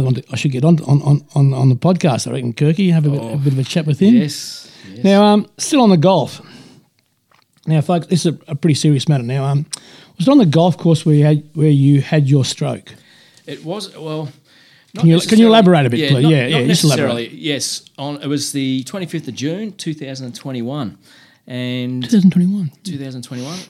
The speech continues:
Speaker 2: I was at home. I had, I woke up with a massive headache, and I didn't think much of it. I thought, "Oh, I must have had a couple of reds too many the night before."
Speaker 1: <laughs> With Kirky? <laughs>
Speaker 2: Well, <laughs> no, that was the next day.
Speaker 1: Next
Speaker 2: So,
Speaker 1: day, yeah.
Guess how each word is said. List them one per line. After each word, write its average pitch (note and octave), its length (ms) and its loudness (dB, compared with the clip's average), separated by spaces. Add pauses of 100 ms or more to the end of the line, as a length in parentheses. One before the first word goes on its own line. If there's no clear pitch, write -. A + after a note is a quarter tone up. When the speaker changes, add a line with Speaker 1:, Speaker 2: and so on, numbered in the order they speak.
(140)
Speaker 2:
I C3 100 -10
was B2+ 560 -10
at C#3+ 160 -10
home. C3 260 -14
I A2+ 60 -12
had, B2+ 300 -14
I B2 80 -14
woke D3+ 300 -12
up B2+ 100 -18
with A#2 100 -16
a G#2+ 40 -16
massive A2+ 320 -16
headache, G2 440 -20 (140)
and G#2 540 -20 (440)
I B2 60 -16
didn't B2 220 -10
think G2+ 140 -16
much G#2 240 -18
of A2+ 120 -14
it. A2 60 -14
I G#2 40 -16
thought, G2 220 -20
"Oh, G2+ 80 -18
I - 20 -18
must G2+ 220 -18
have G#2+ 80 -20
had G2+ 120 -20
a F#2 40 -20
couple - 300 -20
of F#2 60 -20
reds G2 240 -18
too G2+ 200 -18
many G2+ 220 -16
the F#2+ 100 -20
night - 280 -4
before." D3 280 -8 (100)
Speaker 1:
<laughs> - 100 -4
With E3+ 180 2
Kirky? F3+ 340 4 (560)
<laughs> - 120 -16
Speaker 2:
Well, E3 480 -2
<laughs> E3+ 320 -6
no, F#3 800 0
that C#3 200 -4
was E3+ 120 -6
the C#3+ 80 -10
next C#3 240 -10
day. C3 100 -10
Speaker 1:
Next - 160 -4
Speaker 2:
So, E3 140 -4
Speaker 1:
day, E3+ 480 0
yeah. - 100 -8